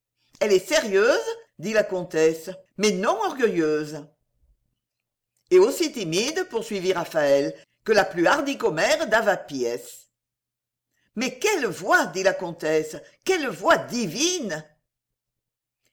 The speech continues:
Il faudra qu'on grave sur sa tombe », dit Raphaël, «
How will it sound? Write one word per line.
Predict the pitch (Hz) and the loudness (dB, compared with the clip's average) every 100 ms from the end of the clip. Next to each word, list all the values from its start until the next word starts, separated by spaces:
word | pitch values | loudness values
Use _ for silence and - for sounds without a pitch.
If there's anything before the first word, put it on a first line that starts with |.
| - | -8
Il | 190 | -6
faudra | 175 185 131 294 | -4 -4 0 0
qu'on | 302 190 | 0 -4
grave | - 285 294 | 0 -2 -2
sur | - 233 | -8 -6
sa | 170 | -6
tombe », | - 160 285 320 | -2 -2 -2 -4
dit | 196 165 | -4 -4
Raphaël, « | 165 - 151 143 143 | -4 -2 2 4 2